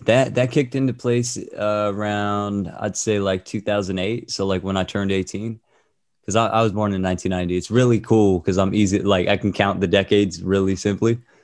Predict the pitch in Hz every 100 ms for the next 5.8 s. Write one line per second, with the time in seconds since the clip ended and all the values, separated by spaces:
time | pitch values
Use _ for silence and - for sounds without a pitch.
0 | _ - 98 95 101 104 98 98 90 104
1 | 110 - - _ _ - - 101 101 92
2 | 90 87 - 107 120 117 101 101 113 101
3 | 95 - 107 - 117 110 90 85 _ -
4 | 101 101 98 95 92 87 _ _ _ -
5 | - 101 101 95 92 92 90